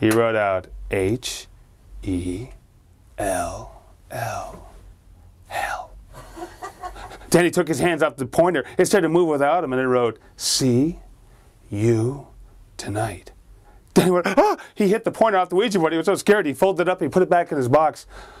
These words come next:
But he was so scared he'd get into trouble with his dad. He didn't say a word. He just ate his dinner without saying anything. Well, later that night, he was in his bed trying to sleep, when all of a sudden, when the clock struck midnight, all of a sudden, Danny started hearing those weird sounds again, the pounding on the walls,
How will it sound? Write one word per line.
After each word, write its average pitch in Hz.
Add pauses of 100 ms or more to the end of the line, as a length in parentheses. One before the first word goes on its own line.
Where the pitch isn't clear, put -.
(100)
But 120
he 127
was 131
so 147
scared 139
he'd 127
get 120
into 117
trouble 123
with 113
his 104
dad. 104 (580)
He -
didn't 107
say -
a 151
word. 151 (360)
He 175
just 143
ate 147
his 123
dinner 123
without 110
saying 113
anything. 110 (300)
Well, 131
later 143
that 139
night, 131
he 127
was 113
in 123
his 117
bed 120
trying 127
to 113
sleep, 127 (340)
when 120
all 156
of 147
a 143
sudden, 143
when 127
the 113
clock 143
struck 131
midnight, 139 (300)
all 110
of 107
a 107
sudden, 101 (280)
Danny 107
started 95
hearing 104
those 95
weird 98
sounds 104
again, 98
the 117
pounding 143
on 131
the 113
walls, 110